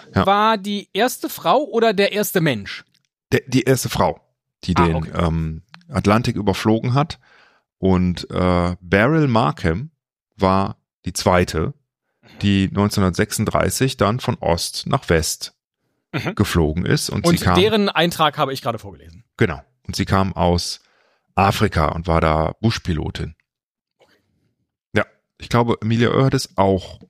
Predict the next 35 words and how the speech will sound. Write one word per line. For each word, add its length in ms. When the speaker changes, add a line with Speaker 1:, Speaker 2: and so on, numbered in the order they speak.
Speaker 1:
verschollen 720
irgendwie, 400
aber, 520
ähm, 380
oder 180
verunglückt. 720
Man 160
weiß 180
es, 100
glaube 220
ich, 60
nicht 140
genau, 380
wenn 100
ich 80
mich 180
richtig 220
erinnere. 400
Und, 320
aber 160
Beryl 360
Markham 440
ist 200
über 220
achtzig 320
Jahre 260
alt 180
geworden. 340
Speaker 2:
Schön. 380
Speaker 1:
Ja. 100
Speaker 2:
Sehr 80
gut. 200
Speaker 1:
So, 720
dann, 440
äh, 400